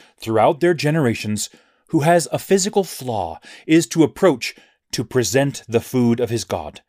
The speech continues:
Certainly, no man who has a physical flaw is to approach, a blind man, or one who is lame, or one with a slit nose,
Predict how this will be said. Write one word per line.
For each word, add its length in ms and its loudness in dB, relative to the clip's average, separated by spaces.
Certainly, 560 0
no 280 4
man 440 2
who 120 0
has 380 -2
a 40 -2
physical 380 0
flaw 320 4
is 160 -6
to 160 -2
approach, 480 -4
a 80 0
blind 380 2
man, 260 -8
or 160 0
one 200 2
who 160 2
is 120 0
lame, 360 -2
or 120 4
one 400 2
with 140 0
a 80 2
slit 300 -2
nose, 440 -6